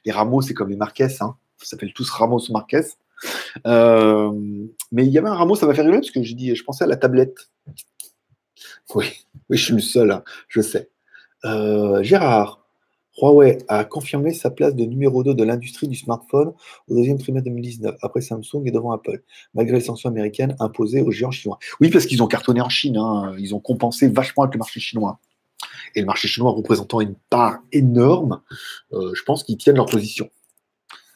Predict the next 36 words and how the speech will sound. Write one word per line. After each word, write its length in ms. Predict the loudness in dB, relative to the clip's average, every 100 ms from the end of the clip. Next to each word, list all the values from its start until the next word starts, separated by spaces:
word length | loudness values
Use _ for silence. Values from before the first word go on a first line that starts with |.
| _ _ -18
Je 80 | -14
vais 40 |
mettre 160 | -12 -10
un 40 |
peu, 120 | -6
j'ai 100 | -6
un 80 | -8
peu 120 | -6
mal 140 | -2 -2
au 40 |
coude 280 | -4 -6 -8
là. 160 | -8 -10
Enfin, 180 | -12 -12
je 140 | -14 -14
mets 100 | -14
une 80 |
petite, 240 | -16 _ -18
une 220 | -18 -18 -20 -20
petite 160 | -18
lingette, 400 | -14 -12 -12 -14 -18
donc 120 | -20
c'est 140 | -20
bien. 120 | -20 _ -20 -20 _ _ _ _ _
Euh, 840 | -4 0 2 2 2 0 -2 -2 -2
je 140 | 0
dois 120 | 4 4
vous 120 | 4
laisser. 420 | 2 0 -4 -6 -8
J'espère 300 | -4 0 0
venir. 280 | 0 -2 -8 -8
Bah 120 | -6
écoute, 340 | -6 -8 -8
nous 240 | -12 -12 -14
aussi. 300 | -16 -20 _ _ _ _ _ _ _ _ _ _ _ _ _ _
Hugues, 300 | 0 0 0 -16 _ -14
ok. 220 | -6 2